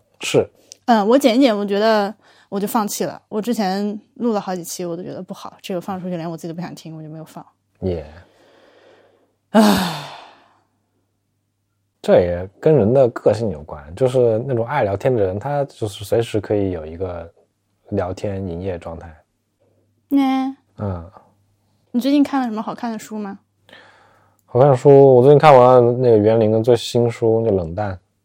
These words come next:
Speaker 1: 我觉得写得还行。
Speaker 2: 他是写的是啥呀？
Speaker 1: 呃，就是他是一个介于虚构和非虚构之间的故事，就是写了好多个人，七八个人的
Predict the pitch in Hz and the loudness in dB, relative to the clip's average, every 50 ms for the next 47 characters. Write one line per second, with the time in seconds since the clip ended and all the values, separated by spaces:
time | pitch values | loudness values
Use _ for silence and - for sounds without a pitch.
0 | _ _ - 117 104 107 113 107 - 98 92 98 95 92 87 92 95 _ _ _ | _ _ -4 -2 0 0 -2 -2 -4 -8 -8 -8 -8 -10 -10 -12 -16 _ _ _
1 | _ _ _ _ _ _ _ _ _ _ _ - - - 233 240 226 240 233 226 | _ _ _ _ _ _ _ _ _ _ _ -18 -12 -10 -10 -10 -8 -6 -8 -8
2 | - - - 190 180 185 190 196 - 202 175 175 185 196 202 - _ _ _ _ | -8 -8 -10 -8 -8 -8 -10 -12 -14 -14 -14 -14 -14 -14 -14 -16 _ _ _ _
3 | 370 427 _ - 113 104 101 101 101 98 98 95 95 95 95 98 98 _ _ - | _ _ _ -6 -4 -2 -2 -2 -2 -2 -4 -4 -6 -6 -6 -8 -10 _ _ 2
4 | 147 135 139 135 135 _ _ - - - 147 151 151 156 160 139 113 113 123 160 | 2 4 4 4 0 _ _ -10 -2 0 2 2 4 4 4 4 6 6 4 4
5 | 175 - 160 123 107 104 104 107 113 123 120 - _ - - - - 139 135 139 | 6 8 8 8 8 6 4 4 2 2 0 -4 _ -20 -8 0 2 4 6 6
6 | 127 113 110 - 135 127 131 135 135 131 110 101 107 117 113 117 123 123 110 95 | 6 4 4 4 2 4 4 4 4 4 4 2 2 0 2 2 2 2 0 -2
7 | - - 101 92 - - 90 92 113 117 113 104 - - 98 87 90 95 92 - | -4 -4 -6 -6 -6 -8 -8 -4 -2 -2 -2 -2 -2 -4 -4 -4 -4 -6 -8 -8
8 | - 87 85 95 107 107 113 110 95 85 85 - - 117 113 113 113 95 85 80 | -10 -10 -8 -6 -4 -2 -2 -2 -4 -4 -6 -6 -4 -2 0 0 0 -2 -2 -4
9 | 87 90 90 85 82 85 | -10 -10 -12 -12 -14 -18